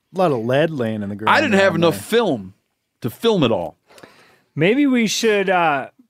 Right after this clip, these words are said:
Speaker 3: inquire and see if there's maybe some, like, old dumps that, you know, p-, maybe portions of dumps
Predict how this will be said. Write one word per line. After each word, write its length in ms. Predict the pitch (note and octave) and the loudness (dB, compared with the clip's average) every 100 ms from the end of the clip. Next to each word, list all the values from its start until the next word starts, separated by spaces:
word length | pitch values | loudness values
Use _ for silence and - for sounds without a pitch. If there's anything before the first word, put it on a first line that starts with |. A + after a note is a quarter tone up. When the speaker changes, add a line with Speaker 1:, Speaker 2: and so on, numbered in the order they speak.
| - | -8
Speaker 3:
inquire 640 | D#3+ C3+ D#3+ D#3+ F3+ F3 D3+ | -8 -4 0 2 2 0 -2
and 180 | - | -6
see 180 | B2+ D#3+ | -6 -4
if 80 | D3 | -2
there's 260 | D3 C#3 B2+ | -2 -4 -2
maybe 200 | D3 D3 | -4 -4
some, 220 | - D3 | -6 -4
like, 220 | B2+ G#2 - | -4 -6 -4
old 460 | C3+ C#3 B2 G#2+ | 0 2 0 -6
dumps 540 | G#2 C3+ G#3 - - - _ _ _ _ _ _ _ - | -2 0 0 -4 -16 -20 _ _ _ _ _ _ _ -10
that, 420 | C3 B2+ A#2 - | -4 -2 -4 -8
you 60 | C#3+ | -8
know, 180 | A#2+ G#2 | -6 -8
p-, 140 | - | -10
maybe 220 | C#3+ C3 A#2 | -4 -4 -4
portions 480 | - C#3+ C3+ D3+ | -4 -4 -4 -8
of 180 | C#3 A#2 | -8 -6
dumps 400 | C3 C#3 C#3+ - | -2 -2 -4 -18